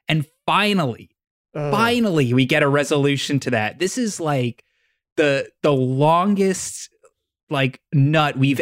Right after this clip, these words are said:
Speaker 1: ever held in
Speaker 2: <laughs>
Speaker 1: collectively as a society.
Speaker 2: And it's crazy 'cause that's a nut. It's an unexpected nut. Uh, we d-, we,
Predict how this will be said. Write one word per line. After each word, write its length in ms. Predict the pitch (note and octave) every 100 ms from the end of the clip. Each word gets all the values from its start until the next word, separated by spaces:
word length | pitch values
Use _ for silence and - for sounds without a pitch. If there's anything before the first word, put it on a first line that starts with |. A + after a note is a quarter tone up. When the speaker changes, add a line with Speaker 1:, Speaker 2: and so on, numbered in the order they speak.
| -
Speaker 1:
ever 320 | D3 D3+ D#3
held 340 | - D#3 C#3
in 200 | C3+ B2 B2
Speaker 2:
<laughs> 0 |
Speaker 1:
collectively 800 | - B2+ B2 - B2+ B2+ B2
as 300 | B2+ C3 C3+
a 60 | C#3
society. 600 | - D3 - C#3+ C#3 B2
Speaker 2:
And 80 | B2+
it's 180 | C3+ -
crazy 420 | - D#3+ E3+ F3
'cause 140 | F3+ E3+
that's 200 | E3+ -
a 60 |
nut. 280 | D#3+ D#3+ F#3
It's 140 | - -
an 100 | F3
unexpected 840 | C#3+ E3 - - E3 F3 - D3
nut. 280 | A#2 A2 E2+ _ _
Uh, 260 | A2 A#2+ A#2
we 140 | A#2 C#3+
d-, 100 | E3+
we, 240 | C#3+ E3